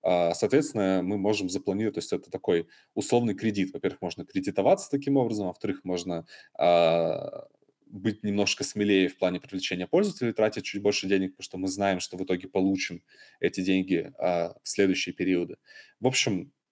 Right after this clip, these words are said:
это прекрасно для разработчиков <laughs> во многих смыслах. Ну и пользователи платят за обновление, что более честная, на мой взгляд, монетизация, потому что вы, как разработчик, а, постоянно допиливаете ваше приложение. Об этом я по себе знаю, сколько это занимает времени.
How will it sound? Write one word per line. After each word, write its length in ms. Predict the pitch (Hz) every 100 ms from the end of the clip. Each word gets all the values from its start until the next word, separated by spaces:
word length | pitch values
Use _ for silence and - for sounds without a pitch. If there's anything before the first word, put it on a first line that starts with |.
| _ -
это 200 | 120 -
прекрасно 640 | - - 120 110 87 90
для 180 | 90 85
разработчиков 640 | 87 95 170 - - 104 -
<laughs> 40 |
во 140 | 123 101 139
многих 260 | 131 98
смыслах. 380 | - 87 - - _ - - - _
Ну 140 | 117 185
и 180 | 120 107
пользователи 640 | - 139 139 104 92 85
платят 380 | - 101 - 92
за 100 | 90
обновление, 480 | 87 95 160 147 95
что 320 | - 104 101
более 340 | - 196 92
честная, 440 | - 110 107 92 90
на 80 |
мой 100 | 90
взгляд, 320 | 87 92 87 -
монетизация, 640 | 87 98 120 160 - 92
потому 280 | - 90 95
что 240 | - 92
вы, 160 | 92 95
как 200 | 92 -
разработчик, 680 | 90 92 104 135 - 92 - - - - - -
а, 320 | 85 82 82 - _ _ _
постоянно 680 | - - 87 104 98 85 85
допиливаете 540 | 95 95 92 90 90 85
ваше 160 | 87 -
приложение. 480 | 92 87 87 82
Об 100 | 82
этом 200 | 92 90
я 300 | 85 90 92 - _ - - _ _ -
по 60 |
себе 280 | - 95 95
знаю, 380 | 92 95 104 95
сколько 340 | - 95 95
это 100 | 90
занимает 380 | 87 90 90 90
времени. 320 | 92 90 85